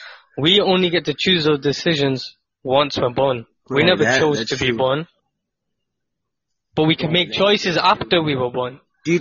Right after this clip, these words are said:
Speaker 2: I have a question for you.
Speaker 1: That's why I think it's a test. Because if
Speaker 2: Do you
Speaker 1: we,
Speaker 2: think
Speaker 1: if it
Speaker 2: there was
Speaker 1: wasn't
Speaker 2: ever
Speaker 1: a
Speaker 2: a
Speaker 1: test, we
Speaker 2: point
Speaker 1: wouldn't
Speaker 2: where
Speaker 1: have free will.
Speaker 2: someone did choose how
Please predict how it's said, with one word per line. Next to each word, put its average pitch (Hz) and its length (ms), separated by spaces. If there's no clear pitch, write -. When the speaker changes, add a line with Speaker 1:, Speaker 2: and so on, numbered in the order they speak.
Speaker 2:
I 147 100
have 208 100
a 185 60
question 127 360
for 131 200
you. 147 180
Speaker 1:
That's 160 140
why 175 120
I - 20
think 175 160
it's 139 100
a 131 80
test. - 380
Because 160 220
if 175 80
Speaker 2:
Do - 80
you - 20
Speaker 1:
we, - 20
Speaker 2:
think - 60
Speaker 1:
if 175 40
it 175 80
Speaker 2:
there 185 80
was 208 120
Speaker 1:
wasn't - 120
Speaker 2:
ever 143 80
Speaker 1:
a - 20
Speaker 2:
a - 20
Speaker 1:
test, 208 200
we 127 140
Speaker 2:
point - 60
Speaker 1:
wouldn't - 180
Speaker 2:
where - 160
Speaker 1:
have - 80
free 170 140
will. 165 280
Speaker 2:
someone 113 360
did 107 200
choose 120 380
how 117 400